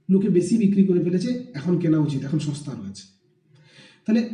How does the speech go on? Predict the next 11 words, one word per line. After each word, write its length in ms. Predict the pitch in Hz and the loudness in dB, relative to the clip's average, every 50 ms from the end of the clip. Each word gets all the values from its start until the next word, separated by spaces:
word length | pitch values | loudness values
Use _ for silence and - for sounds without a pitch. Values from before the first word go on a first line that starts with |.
| - - - - | -12 -16 -10 -4
ওভার 300 | 196 185 165 - 214 226 | -2 -2 0 0 0 0
সোল্ড 400 | 226 - - 254 254 254 226 190 | 0 -2 -2 -2 -2 0 0 0
জোনে 340 | - 196 196 202 214 226 214 | 0 0 0 0 0 0 0
যদি 260 | 202 196 185 196 202 | 0 0 2 2 2
আপনি 280 | 196 185 - 196 196 190 | 2 2 2 2 2 2
সেটাকে 280 | - 180 175 165 180 | 2 0 -2 -2 -4
কেনেন, 640 | 175 - - - 196 175 156 143 - - - - - - _ _ _ _ _ _ _ _ _ _ _ _ _ _ _ _ _ _ _ _ _ _ _ _ _ _ _ _ _ _ _ _ _ _ _ _ _ _ _ _ _ _ _ _ _ _ _ _ _ _ _ _ _ _ _ _ _ _ _ _ _ _ _ _ _ _ _ _ _ _ _ _ - - 160 | -4 -4 -4 -4 -2 -2 0 -2 -2 -6 -8 -10 -14 -20 _ _ _ _ _ _ _ _ _ _ _ _ _ _ _ _ _ _ _ _ _ _ _ _ _ _ _ _ _ _ _ _ _ _ _ _ _ _ _ _ _ _ _ _ _ _ _ _ _ _ _ _ _ _ _ _ _ _ _ _ _ _ _ _ _ _ _ _ _ _ _ _ -16 -10 -6
মনে 340 | 147 147 156 165 165 165 165 | -2 0 0 2 2 0 0
করা 180 | 175 170 165 | 0 0 0
যাক 280 | 160 175 - - - 185 | 0 0 0 -2 -2 -4
এখানে 260 | 147 139 139 120 | -4 -4 -6 -8